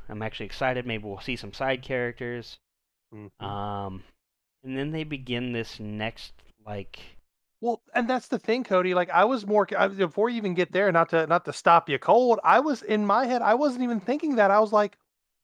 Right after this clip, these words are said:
Speaker 2: "They've got four episodes left. What the fuck are they gonna talk about?"
Speaker 1: <laughs> Yeah, 'cause it only
Speaker 2: I
Speaker 1: takes
Speaker 2: was on the opposite. I was like, "They didn't need a whole nother season for this."
Speaker 1: No, they didn't. They needed they
Speaker 2: They could have just made this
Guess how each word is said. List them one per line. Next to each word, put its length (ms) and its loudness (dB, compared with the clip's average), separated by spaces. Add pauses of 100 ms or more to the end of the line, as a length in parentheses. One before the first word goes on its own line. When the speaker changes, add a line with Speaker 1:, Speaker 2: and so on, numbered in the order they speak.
(1160)
Speaker 2:
"They've 180 -2
got 320 2
four 260 2
episodes 600 -2
left. 280 -2
What 260 -6
the 140 0 (140)
fuck 260 4
are 60 -4
they 120 -6
gonna 220 0
talk 340 4
about?" 380 -2 (680)
Speaker 1:
<laughs> 180 -6 (300)
Yeah, 140 -4
'cause 240 -10
it 100 -6
only 160 0
Speaker 2:
I 40 6
Speaker 1:
takes 100 4
Speaker 2:
was 160 2
on 160 8
the 120 2
opposite. 400 6
I 40 8
was 120 4
like, 140 4
"They 100 4
didn't 280 2
need 180 2
a 80 6
whole 240 2
nother 240 2
season 480 -2
for 160 -2
this." 420 -8 (480)
Speaker 1:
No, 280 -4
they 140 0
didn't. 320 -4
They 120 -6
needed 320 -8 (320)
they 80 0
Speaker 2:
They 100 6
could 160 2
have 100 0
just 180 -8
made 180 -2
this 220 -4